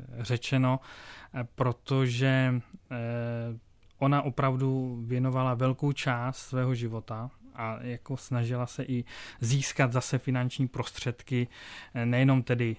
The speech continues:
eh, pro sebe, to v žádném případě, ale právě na chod, eh, svých zařízení i kontakty právě, eh, s představiteli, eh, západních států,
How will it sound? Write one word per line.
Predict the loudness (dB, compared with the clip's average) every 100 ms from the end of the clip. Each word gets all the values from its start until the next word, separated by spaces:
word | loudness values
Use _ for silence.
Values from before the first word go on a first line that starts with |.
| -6
eh, | -8 -8 -8 -8 -8 -2
pro | -2
sebe, | 2 2 2 0
to | -2 -4 -6 -10 -12 -10 -6
v |
žádném | 0 2 4 2
případě, | 0 -4 -4 -4
ale | -4 -4
právě | -2 0 0 0
na | -2 -4
chod, | -6 -8 -4
eh, | -6 -6
svých | -6 -2 -2 -2 -6
zařízení | -2 0 0 0 0 0 -2
i | 0
kontakty | 4 4 2 -2 -4
právě, | -2 0 2 0 -2 -4 -18 -16 -16 -14 -10
eh, | -8
s | -6 -4 4 4 4 0
představiteli, | -6 -6 -6 0 0 2 4 4 4 2 -4 -4
eh, | -4 -6 -8 -4
západních | 0 2 2 2 2 2
států, | 0 2 2 2 0 0 0